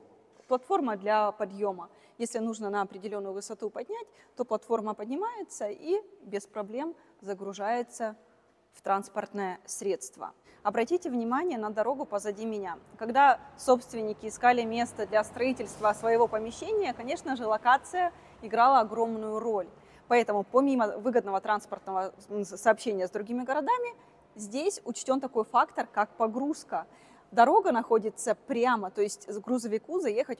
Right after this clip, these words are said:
очень просто, не нужно делать никакой финт,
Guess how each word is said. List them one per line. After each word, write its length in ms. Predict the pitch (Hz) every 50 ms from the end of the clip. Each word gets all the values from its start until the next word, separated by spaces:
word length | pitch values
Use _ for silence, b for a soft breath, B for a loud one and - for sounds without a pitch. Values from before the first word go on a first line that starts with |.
| _ -
очень 420 | 226 254 254 247 - 233 226 220
просто, 480 | - - 226 226 220 208 - - - 180
не 100 | 190 214
нужно 300 | 254 311 311 277 233 202
делать 340 | 202 226 254 269 226 -
никакой 420 | - 208 202 202 - - 254 262 254 - - - -
финт, 280 | 247 240 240 196 185